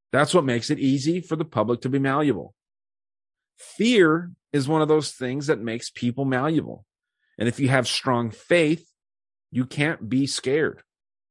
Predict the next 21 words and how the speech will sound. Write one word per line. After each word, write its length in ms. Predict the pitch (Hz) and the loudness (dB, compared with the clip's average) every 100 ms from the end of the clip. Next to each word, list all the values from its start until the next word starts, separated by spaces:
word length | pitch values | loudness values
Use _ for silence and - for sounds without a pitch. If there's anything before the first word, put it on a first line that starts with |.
| _ _ _ _ | _ _ _ _
It's 200 | 98 - | -16 -6
not 240 | 139 147 | -4 -4
possible 480 | - 135 165 - 101 | -4 -2 -2 -2 -6
to 80 | 95 | -4
be 120 | 113 | -4
afraid. 520 | 107 - 151 104 69 - _ _ _ _ _ _ _ _ _ _ _ _ _ _ _ | -2 2 2 0 -4 -18 _ _ _ _ _ _ _ _ _ _ _ _ _ _ _
So 120 | - | -8
I 100 | 113 | -4
don't 100 | 147 | -2
know. 260 | 135 82 - _ _ _ _ _ _ _ _ _ - | -2 -4 -12 _ _ _ _ _ _ _ _ _ -2
Um, 460 | 127 117 92 76 | 0 0 -2 -6
the 80 | 120 | -6
stealthy 400 | 110 190 202 220 | 2 4 4 4
nature 320 | 175 151 - 143 | 2 0 2 2
of 100 | 123 | 2
their 80 | |
strategy 560 | 120 - 120 123 110 113 | -2 -4 -2 -2 -2 -4
has 160 | 110 101 | -6 0
really 240 | 135 135 | 2 2
developed 680 | 113 104 98 107 104 90 - | -2 -6 -6 -4 -6 -8 -6
politicians 840 | 120 123 120 - 110 120 113 | -2 0 -2 -4 -6 -6 -8